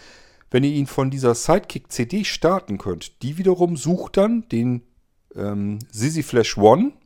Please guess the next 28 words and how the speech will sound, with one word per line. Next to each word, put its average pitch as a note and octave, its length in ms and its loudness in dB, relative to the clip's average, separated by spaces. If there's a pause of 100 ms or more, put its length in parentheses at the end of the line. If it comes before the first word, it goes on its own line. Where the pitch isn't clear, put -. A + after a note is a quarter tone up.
(400)
der A2 140 0
ja A2 160 2
am A2 160 -4
Computer A#2+ 460 0
eingesteckt F3+ 580 0
ist G#2 160 -6
und A2+ 160 -6
auch A2 220 0 (380)
eingeschaltet B2 760 2
ist, - 380 -6 (420)
findet G#3+ 480 2
ihn F3+ 280 -2 (120)
und C#3 160 -4
startet B2+ 460 0
ihn D#2+ 100 -10
dann, D#2+ 240 -12 (220)
ohne D#3 320 0
dass C#3+ 240 -2
wir C#3 80 -4
irgendwie C#3+ 520 -2 (1040)
ihn, C3 340 -2
äh, A#2 240 2
in C3+ 320 -4
diesem B2+ 260 -4
uefi-Menü A2 640 -2
haben G#2+ 300 -4
auswählen E2 480 -12
müssen. - 300 -18